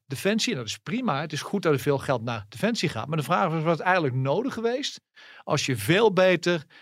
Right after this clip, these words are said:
in de wereld om je heen had gekeken, tegen de dikke boom had gezeten en misschien vijf terug had gezegd: is het wel zo slim wat we allemaal aan het doen zijn en kunnen dat iets heel anders doen? Maar we gaan eerst tegen de muur aanrijden en dan wordt het politiek opportun en dan gaan we handelen.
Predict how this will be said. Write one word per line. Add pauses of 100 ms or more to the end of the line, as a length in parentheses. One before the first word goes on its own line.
(160)
in
de
wereld
om
je
heen
had
gekeken,
tegen
de
dikke
boom
had
gezeten (300)
en
misschien
vijf
terug
had
gezegd:
is
het
wel
zo
slim
wat
we
allemaal
aan
het
doen
zijn
en
kunnen
dat
iets
heel
anders
doen? (560)
Maar
we
gaan
eerst
tegen
de
muur
aanrijden
en
dan
wordt
het
politiek
opportun
en
dan
gaan
we
handelen.